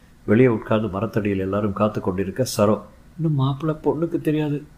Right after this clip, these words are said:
அவ ஹனிமூன் போயிருக்கா. தாத்தா பேர குழந்தைங்க? தாத்தா ஐ ஓ பில வேலை செய்றாரு. பிள்ளைங்க லீவுக்கு அமெரிக்காலேருந்து வந்திருக்கு. நல்லா தமிழ் பேசுதுங்க. எல்லா நகைகளையும் மீட்டு கொடுக்கறது என் பொறுப்பு.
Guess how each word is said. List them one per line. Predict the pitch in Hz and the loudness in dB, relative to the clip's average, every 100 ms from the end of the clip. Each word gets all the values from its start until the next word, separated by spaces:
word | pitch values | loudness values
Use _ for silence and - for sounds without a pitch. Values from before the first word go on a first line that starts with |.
| - - - - - - - - | -20 -20 -20 -20 -20 -20 -20 -6
அவ | 127 131 127 | 0 2 4
ஹனிமூன் | 139 156 160 147 | 2 2 0 0
போயிருக்கா. | 131 127 127 - - - - - - - - - - - - - - - - - - - - - - | 0 -2 -10 -10 -20 -20 -20 -20 -20 -20 -20 -20 -20 -20 -20 -20 -20 -20 -20 -20 -20 -20 -20 -10 4
தாத்தா | 135 175 143 | 6 6 4
பேர | 147 175 | 4 4
குழந்தைங்க? | 156 147 160 190 277 - - - - - - - | 4 2 2 -2 -4 -8 -20 -20 -20 -20 -20 -4
தாத்தா | 123 139 156 143 | -2 0 2 2
ஐ | 139 | 2
ஓ | 156 | 0
பில | 147 143 135 | 0 -2 0
வேலை | 135 147 135 | 0 0 -2
செய்றாரு. | 139 127 123 143 - - - - | -2 -2 -4 -6 -10 -20 -20 -2
பிள்ளைங்க | 131 147 156 | 2 4 4
லீவுக்கு | 139 139 151 143 | 2 2 2 0
அமெரிக்காலேருந்து | 127 147 143 143 135 147 | 2 0 0 0 0 0
வந்திருக்கு. | 127 127 131 131 | 0 -2 -4 -6
நல்லா | 113 143 | -4 -4
தமிழ் | 151 139 147 151 | 0 2 2 2
பேசுதுங்க. | 143 135 117 117 127 - - - - - - - - - | 0 0 -6 -10 -12 -16 -20 -20 -20 -20 -20 -20 -12 0
எல்லா | 127 190 | 4 4
நகைகளையும் | 165 180 214 202 202 | 4 4 4 4 4
மீட்டு | 175 190 | 4 4
கொடுக்கறது | 170 170 165 170 185 | 4 4 6 4 4
என் | 165 180 | 2 4
பொறுப்பு. | 180 180 190 180 | 4 6 4 4